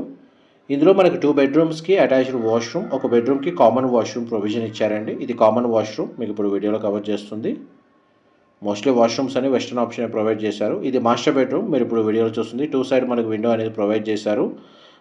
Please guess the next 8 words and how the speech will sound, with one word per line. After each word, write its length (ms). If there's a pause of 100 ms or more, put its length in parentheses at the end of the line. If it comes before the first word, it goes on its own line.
మాస్టర్ 320
బెడ్‌రూమ్‌లో 340
ఫ్లోరింగ్ 420
మాత్రం 300
వుడ్ 180
టైల్ 160
ఫ్లోరింగ్ 380
ఇచ్చారండి. 460